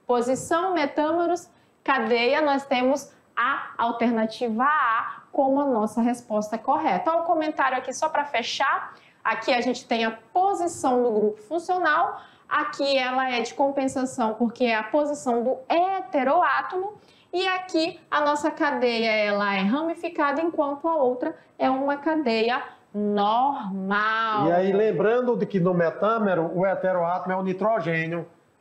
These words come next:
Speaker 2: O nitrogênio, ele é um heteroátomo, tá no meio dos carbonos, porém mudando a posição. E aí, significa dizer que você tem os metâmeros e apresenta a mesma forma molecular, tá certo?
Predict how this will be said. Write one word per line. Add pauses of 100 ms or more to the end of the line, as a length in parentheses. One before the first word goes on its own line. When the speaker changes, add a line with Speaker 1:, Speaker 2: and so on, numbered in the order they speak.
Speaker 2:
O
nitrogênio,
ele
é
um
heteroátomo,
tá
no
meio
dos
carbonos,
porém
mudando
a
posição. (320)
E
aí, (100)
significa
dizer (280)
que
você
tem (280)
os (140)
metâmeros
e
apresenta
a
mesma
forma
molecular,
tá
certo?